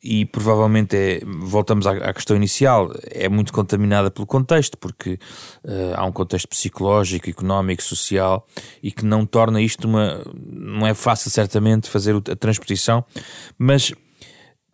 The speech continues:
podemos, eh, podemos ponderar como relativamente, eh, consensual de que o ensino à distância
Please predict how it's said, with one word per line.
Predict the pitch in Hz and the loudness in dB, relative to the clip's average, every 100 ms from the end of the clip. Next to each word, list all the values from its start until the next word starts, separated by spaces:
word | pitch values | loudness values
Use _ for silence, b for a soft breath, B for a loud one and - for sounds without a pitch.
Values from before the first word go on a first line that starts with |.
| _ - 131 120 | _ -2 2 2
podemos, | - 127 143 160 156 131 - | 2 2 6 6 4 2 2
eh, | 139 135 127 123 120 117 101 76 71 - _ - | 6 8 8 6 4 2 0 -4 -8 -16 _ -4
podemos | 117 139 151 131 | 2 4 4 2
ponderar | - 135 131 123 123 123 120 | 0 2 4 4 4 4 2
como | - 117 113 113 110 104 98 - - | 2 0 2 2 2 0 -2 -6 -8
relativamente, | - 110 113 113 117 113 - - 107 104 101 B B B B | -8 -2 0 4 4 2 -2 0 2 2 -2 B B B B
eh, | 117 110 107 104 104 101 101 98 92 80 - - - - - | -4 2 4 4 4 2 0 0 -2 -6 -10 -12 -12 -12 -2
consensual | 123 110 123 - 120 120 120 | 0 4 2 2 4 4 4
de | 113 | 0
que | - 123 | 0 4
o | 120 | 6
ensino | 123 123 - - 139 139 127 | 6 4 4 2 2 2 2
à | 110 | 2
distância | 107 - - 117 117 - 113 | 0 -4 0 2 2 2 0